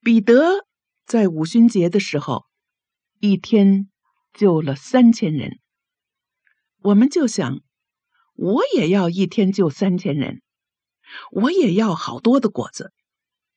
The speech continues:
但是我们要记得，和彼得一同站起来的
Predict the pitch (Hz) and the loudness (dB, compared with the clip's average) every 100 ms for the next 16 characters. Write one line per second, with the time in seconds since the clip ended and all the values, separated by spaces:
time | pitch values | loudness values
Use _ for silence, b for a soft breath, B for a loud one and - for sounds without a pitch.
0 | _ _ _ _ _ _ _ _ - 220 | _ _ _ _ _ _ _ _ -6 -4
1 | 127 - - 147 - _ B B B 170 | -4 -8 -12 -10 -10 _ B B B -2
2 | 160 165 208 196 214 226 160 120 - _ | 0 0 -2 -4 -2 -2 -2 -6 -12 _
3 | _ _ _ _ _ b b b - 202 | _ _ _ _ _ b b b -8 0
4 | 226 285 294 208 151 135 151 165 196 214 | 0 0 -4 -4 -4 -4 -2 0 -2 -2
5 | 202 - 170 185 226 294 220 165 - 143 | -4 -4 -4 -2 -2 -2 -2 -2 -6 -10
6 | - 127 | -10 -10